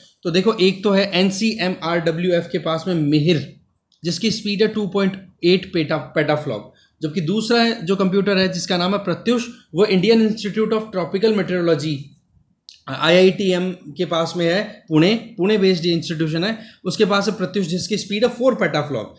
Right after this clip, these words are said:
इसका मतलब हाईएस्ट स्पीड वाला कंप्यूटर कौन सा है? प्रत्युष। अब जैसे ही, और ये कंप्यूटर्स लॉन्च हुए थे दो हज़ार अठारह में।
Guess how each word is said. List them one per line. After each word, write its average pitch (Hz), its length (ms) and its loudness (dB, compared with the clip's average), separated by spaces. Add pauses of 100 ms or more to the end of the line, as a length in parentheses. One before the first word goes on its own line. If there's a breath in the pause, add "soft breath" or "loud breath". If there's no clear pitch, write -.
(180 soft breath)
इसका 214 240 0
मतलब 208 380 0 (220 loud breath)
हाईएस्ट 190 380 4
स्पीड 220 220 0
वाला 208 180 0
कंप्यूटर 190 380 -4
कौन 185 200 -4
सा 185 120 -6
है? 196 160 -6 (260)
प्रत्युष। 120 520 -8 (380)
अब 135 240 -2
जैसे 160 300 2
ही, 247 340 -4
और 175 160 4
ये 202 120 2
कंप्यूटर्स 196 440 0
लॉन्च 202 220 0
हुए 196 80 0
थे 240 100 0
दो 214 120 2
हज़ार 196 180 0
अठारह 127 340 -2
में। 101 240 -8